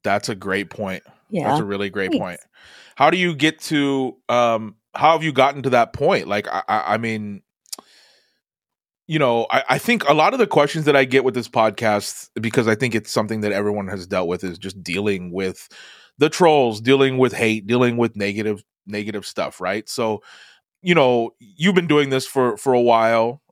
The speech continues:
Speaker 1: Um, any advice on, on, on that?
Speaker 2: Um, I would say,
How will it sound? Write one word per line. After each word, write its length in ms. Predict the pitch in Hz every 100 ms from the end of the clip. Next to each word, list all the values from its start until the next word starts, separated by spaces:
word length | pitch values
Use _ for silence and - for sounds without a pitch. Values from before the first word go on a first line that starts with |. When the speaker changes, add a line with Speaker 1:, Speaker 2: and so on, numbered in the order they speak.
| _ -
Speaker 1:
Um, 720 | 113 113 110 110 107 104 101 _ _ _ _ _ _ -
any 220 | 151 160
advice 460 | 143 135 143 143 -
on, 360 | 143 135 135 127
on, 440 | 123 127 123 120 -
on 200 | 120 117
that? 280 | 110 147 - _ _ _ _ _ _ _ _ _ _ - - _ _ _ _ -
Speaker 2:
Um, 340 | 320 349 392 403 359 - - -
I 120 | 269
would 180 | 330 381
say, 680 | - 330 320 311 302 302 320